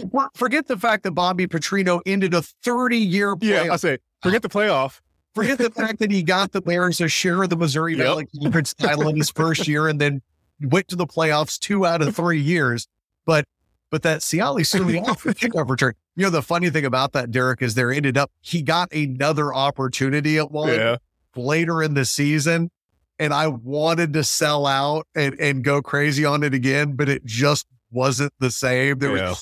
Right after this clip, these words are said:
Speaker 1: there's no way to recreate a moment like that 'cause it was li-, literally like I was in the booth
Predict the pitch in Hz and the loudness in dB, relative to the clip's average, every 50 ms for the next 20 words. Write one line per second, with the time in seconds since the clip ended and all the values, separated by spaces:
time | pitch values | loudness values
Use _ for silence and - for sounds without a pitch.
0 | - - 185 190 190 185 135 156 202 208 208 190 190 190 190 180 170 143 131 147 | -6 -2 -2 0 0 0 -2 -2 -2 -2 0 0 0 -2 0 -2 -2 -2 0 0
1 | 160 175 - - - 165 165 143 127 120 127 139 147 147 - - 151 131 131 139 | 0 -2 -2 -4 -2 -2 0 0 2 2 2 2 0 0 -2 -4 -4 -2 -2 -2
2 | 143 147 147 151 151 147 143 143 147 156 135 - 147 151 151 156 156 156 - - | 0 0 0 -2 -2 -2 -2 0 0 -2 -2 -2 -2 0 0 2 0 -2 -4 -4
3 | - 160 147 131 156 143 160 135 - - - _ _ _ _ - - 165 175 151 | -2 -2 0 0 0 0 -2 -4 -4 -6 -8 _ _ _ _ -2 0 2 2 2
4 | - 226 - 180 190 208 208 214 196 190 185 175 160 160 156 156 156 165 175 165 | 0 -2 -2 0 0 0 0 0 0 0 0 0 0 0 0 0 0 0 2 0
5 | 143 127 156 175 185 190 180 165 135 120 156 170 180 180 151 | 0 -2 0 0 0 0 0 -2 -2 -2 0 0 0 0 -2